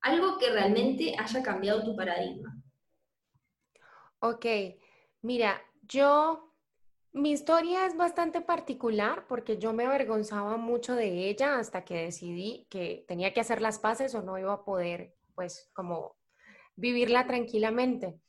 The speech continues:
Speaker 2: Yo tuve la oportunidad de irme a estudiar a Argentina, a Buenos Aires, muy, pues, muy chica, yo tenía veintiún años,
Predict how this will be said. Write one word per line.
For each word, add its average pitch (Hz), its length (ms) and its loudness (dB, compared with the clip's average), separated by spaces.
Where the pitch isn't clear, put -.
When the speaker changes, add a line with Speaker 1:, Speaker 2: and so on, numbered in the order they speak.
Speaker 2:
Yo 269 160 6
tuve 320 200 4
la 330 100 4
oportunidad 247 520 2
de 226 100 0
irme 254 180 0
a 262 40 2
estudiar 233 360 0
a 208 40 2
Argentina, 233 760 -2
a 190 100 -4
Buenos 190 360 -6
Aires, 196 500 -6
muy, 190 580 -6
pues, 190 200 -6
muy 202 200 -8
chica, 220 480 -8
yo 190 80 -12
tenía 214 280 0
veintiún 208 440 -2
años, 202 500 -2